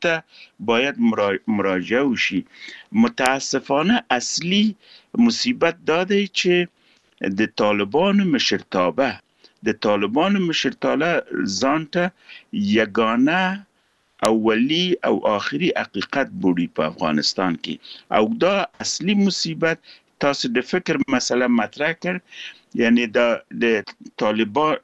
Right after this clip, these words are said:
طالبان چې دي، اصلاً د هغوی جنجال طالبانیزم دی.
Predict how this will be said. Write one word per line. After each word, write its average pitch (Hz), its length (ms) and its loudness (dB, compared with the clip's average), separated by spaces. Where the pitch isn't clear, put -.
طالبان 117 540 0
چې 185 80 -4
دي، 185 120 0
اصلاً 185 440 0
د 110 160 4
هغوی 160 360 2
جنجال 127 460 0
طالبانیزم 104 920 2
دی. 67 120 -6